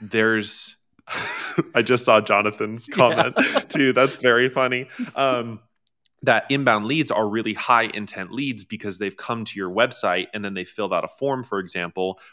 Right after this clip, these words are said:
Speaker 1: or they've booked a meeting with one of the automation tools out there and said, "Hey, I wanna talk to somebody." That automatically becomes a marketing qualified lead because there's a lot of measurable high intent there. It's obvious they want to talk with someone,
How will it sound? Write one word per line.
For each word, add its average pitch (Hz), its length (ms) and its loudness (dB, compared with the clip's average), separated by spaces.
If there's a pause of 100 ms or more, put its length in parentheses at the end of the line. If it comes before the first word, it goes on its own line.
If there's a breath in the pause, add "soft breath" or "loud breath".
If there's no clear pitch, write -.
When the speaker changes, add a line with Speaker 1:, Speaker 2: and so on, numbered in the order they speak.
Speaker 1:
or 104 100 0
they've 85 540 -2
booked 110 220 -4
a 107 40 -4
meeting 101 420 -2
with 92 200 -2 (100)
one 101 160 -4
of 87 80 -8
the 90 60 4
automation 98 560 0
tools 92 280 -4
out 85 260 0
there 85 280 0 (380 loud breath)
and 110 180 0
said, 98 180 2
"Hey, 147 200 4
I 120 60 6
wanna 101 260 0
talk - 300 0
to 113 100 -6
somebody." 80 500 -10 (280)
That 135 340 2 (440)
automatically 117 920 2 (120)
becomes 101 400 -6
a 95 160 -8
marketing 104 380 -2
qualified 92 420 -2
lead 120 160 -6
because 95 240 -8
there's 90 140 -6
a 92 60 -4
lot 92 460 4
of 87 160 -6
measurable 101 640 -2
high 95 280 -2
intent 92 640 -6 (300 soft breath)
there. 98 240 2
It's 107 200 -2
obvious 107 560 0
they 98 100 -6
want 92 220 -6
to - 80 -18
talk - 320 -2
with - 80 -14
someone, 78 420 -14